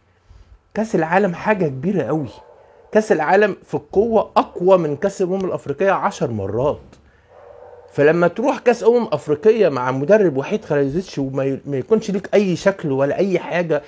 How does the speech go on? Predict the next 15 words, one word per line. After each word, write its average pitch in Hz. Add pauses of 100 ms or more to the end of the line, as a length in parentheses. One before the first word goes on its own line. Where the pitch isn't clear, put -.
(160)
وتطلع 175
من 131
دور 175
الثمانية 175 (360)
وتخليه 190
مستمر، 208 (640)
إذا 123
كان 254
فشل 262
في 160
الأضعف 123
هيعمل 190
إيه 196
مع، 165
مع، 104